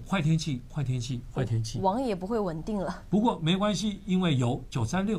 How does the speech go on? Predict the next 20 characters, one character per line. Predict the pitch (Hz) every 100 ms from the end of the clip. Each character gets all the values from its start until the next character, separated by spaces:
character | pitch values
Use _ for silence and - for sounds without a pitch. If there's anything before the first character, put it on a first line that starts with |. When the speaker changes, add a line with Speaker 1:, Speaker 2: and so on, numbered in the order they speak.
| -
Speaker 1:
九 | 120
三 | 107 156 165
六， | 156 -
九 | 123
三 | 104 127
六， | 127 120 208 - - 220
<laughs> | 185 165 156 226 233
对 | 196
不 | 170
对？ | 170 135 - - -
那 | 185 180
我 | 156 139
们 | 185
九 | 175
三 | 117 220
六 | 277 220
呢， | 185
就 | 180 180
是 | 185
呢， | 170